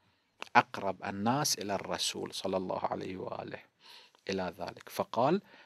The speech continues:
"فاسألوا أهل الذكر"، يعني أهل القرآن وأهل الرسول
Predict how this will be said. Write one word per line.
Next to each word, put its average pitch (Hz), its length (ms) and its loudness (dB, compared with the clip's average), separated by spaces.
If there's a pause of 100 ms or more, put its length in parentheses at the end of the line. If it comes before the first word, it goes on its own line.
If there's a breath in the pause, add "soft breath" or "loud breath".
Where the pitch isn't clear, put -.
(120)
"فاسألوا 151 1000 6 (100)
أهل 123 320 6
الذكر"، 104 720 0 (800 soft breath)
يعني 98 280 6
أهل 117 240 10
القرآن 117 760 6
وأهل 123 440 10
الرسول 98 720 6